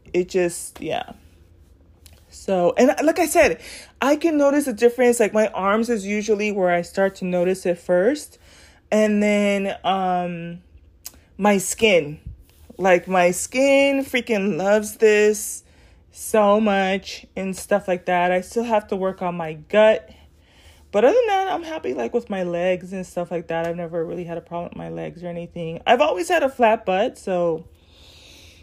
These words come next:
unless I, you know, we will talk about it, 'cause listen, for, if, if I keep this up to where I'm making, like, ten K a month, my birthday is in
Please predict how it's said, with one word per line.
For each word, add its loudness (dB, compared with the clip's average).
unless 4
I, 6
you -2
know, -2
we 2
will 2
talk 2
about 4
it, 4
'cause 2
listen, -2
for, -4
if, 2
if 0
I -2
keep -6
this -4
up 0
to -6
where -2
I'm -4
making, -8
like, -8
ten 0
K -4
a -2
month, -8
my 4
birthday 2
is 2
in 0